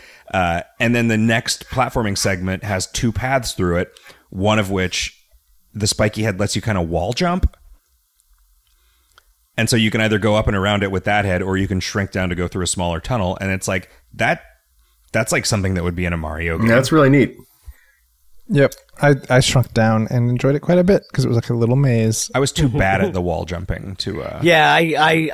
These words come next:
Speaker 4: I got the spiky head initially, but couldn't make the wall jump work. So
Speaker 3: Hmm.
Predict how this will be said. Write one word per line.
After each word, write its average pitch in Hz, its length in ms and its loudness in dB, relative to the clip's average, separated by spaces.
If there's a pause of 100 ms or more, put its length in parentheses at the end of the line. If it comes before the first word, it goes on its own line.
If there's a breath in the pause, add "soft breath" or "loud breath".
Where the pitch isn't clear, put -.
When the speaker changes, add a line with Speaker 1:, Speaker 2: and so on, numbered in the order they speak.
Speaker 4:
I 160 60 0
got 170 280 2
the 135 220 -2
spiky 143 460 -2
head 139 180 -2
initially, 123 520 -4
but 117 220 -8
couldn't 131 300 -4
make 123 280 -4
the 135 200 -6
wall 120 280 -4
jump 104 320 -10
work. 117 360 -8 (400)
So 131 340 -8
Speaker 3:
Hmm. 113 380 0